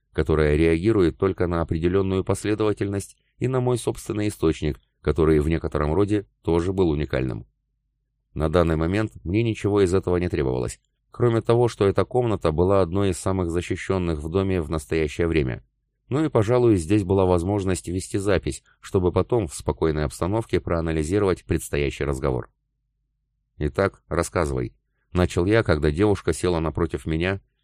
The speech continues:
и с любопытством стала осматривать обстановку в комнате.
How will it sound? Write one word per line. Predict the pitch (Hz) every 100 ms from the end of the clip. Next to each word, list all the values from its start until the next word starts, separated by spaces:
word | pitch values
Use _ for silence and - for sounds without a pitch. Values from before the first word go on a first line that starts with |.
| _
и | 104
с | 113
любопытством | 131 127 127 147 - 127 113
стала | - 98 98
осматривать | 87 87 90 98 98 -
обстановку | - - 80 76 - 82
в |
комнате. | 82 67 62 -